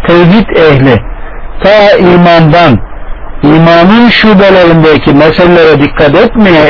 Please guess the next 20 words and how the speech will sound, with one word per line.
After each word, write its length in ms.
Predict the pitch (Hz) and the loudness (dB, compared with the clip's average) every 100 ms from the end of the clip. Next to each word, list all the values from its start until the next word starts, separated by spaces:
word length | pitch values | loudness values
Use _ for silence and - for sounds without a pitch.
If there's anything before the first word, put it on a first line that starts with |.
| 170 | 0
etmeye, 400 | - 160 156 143 | -2 -2 0 0
etmeye 520 | 131 131 139 175 277 - - - - | -2 -2 0 2 0 -4 -12 -14 -12
işte 300 | - 160 180 | -6 -4 -2
bu 40 | 208 | -2
hallere 440 | 165 147 104 92 85 | -2 -2 -4 -6 -8
geldik. 360 | - - - - - - - - - - - - - - - - - - - - - - | -10 -10 -14 -14 -14 -12 -12 -12 -12 -12 -12 -12 -12 -14 -12 -14 -12 -12 -6 -4 -4 0
Güya 460 | 214 202 147 98 - - - - - - | 2 2 0 -2 -6 -12 -16 -14 -12 -4
tağutu 500 | 151 160 156 151 170 | 0 2 0 0 0
inkar, 680 | 151 139 135 135 113 - - - - - - - - | 2 0 0 0 -2 -2 -12 -14 -14 -14 -12 -10 -4
imanın 640 | 151 160 156 151 147 139 120 | 0 2 2 2 2 0 -2
sağlam 500 | - 123 135 165 175 | 0 0 2 2 0
kulpuna 420 | 160 139 131 131 | 0 -2 0 0
yapıştığını 600 | 123 123 131 123 - 139 | 0 0 -2 -4 -2 0
iddia 420 | 151 - 202 208 196 | 0 -2 -2 2 2
eden 160 | 160 139 | 2 2
insanlar, 640 | 123 113 117 110 143 214 - - - - - - - - - - - - - - - - - - - | 0 0 0 0 0 -2 -4 -10 -8 -8 -10 -10 -12 -12 -12 -12 -10 -8 -8 -8 -8 -10 -8 -8 -2
"Hadi 160 | 160 202 | 0 2
ben 140 | 220 | 0
camiye 460 | 165 170 165 175 175 | 0 0 2 2 0
gidelim." 380 | 147 139 156 | 0 0 0